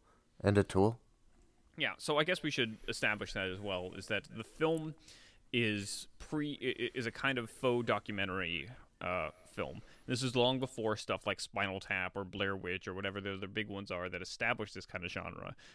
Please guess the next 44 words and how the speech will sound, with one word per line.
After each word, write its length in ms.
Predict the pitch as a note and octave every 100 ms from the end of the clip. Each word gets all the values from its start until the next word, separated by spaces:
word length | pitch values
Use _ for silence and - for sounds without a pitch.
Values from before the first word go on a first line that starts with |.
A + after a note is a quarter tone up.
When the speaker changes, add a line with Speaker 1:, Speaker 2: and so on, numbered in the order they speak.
| -
Speaker 2:
Orson 340 | - B2+ A#2 A2
Welles 420 | G#2+ G#2 G#2 -
conceived 560 | - G#2+ - C#3+ C#3 B2
this 180 | A#2+
idea 340 | A2+ G#2 G#2 G2
of 80 | G#2
a 60 |
film 360 | G#2 B2+ A#2+ B2
constructed 720 | - A2 - A2 - G#2 F#2
from 540 | - A#2 A#2 A2+ A2 A#2 - - _
various 420 | A2+ A#2 A2+ A2 -
different 280 | A2+ A2+
perspectives 540 | - - G#2+ G2+ G2+ G#2
of 120 | G2
cameras, 500 | - G2+ F#2+ F#2+ -
you 80 | F#2+
know, 100 | F#2+
kinda 180 | G2+ G2+
all 100 | G2+
pieced 280 | - A2+ -
together 420 | G#2 F#2 G2 G#2 - - - - _ -
before 320 | A#2 - A#2 -
anyone 340 | C3 C#3 C3 A#2
else 160 | G#2+
had 120 | F2+
come 180 | - G#2+
to 60 | G2+
do 200 | G2+ F#2
it, 100 | F#2 -
and 220 | G#2+ F#2+
it's 400 | F2+ - - - _ G#2+
fantastically 760 | - A#2 G#2 G#2+ G2+ G2+ F#2+ F#2+
done. 360 | G2 F2 F#2 - - - - - -
It's 420 | G2 F#2+ - - -
the, 140 | B2 A2
the, 180 | A#2 A2 -
the 80 | A#2
whole 160 | D3
conceit 340 | C#3 A#2+ B2+ G#2+
of 60 |
the 60 | G2+
film 420 | - F#2+ F#2 F#2+
is 360 | - G2 F#2+ -
that 420 | G2+ F#2 F#2 -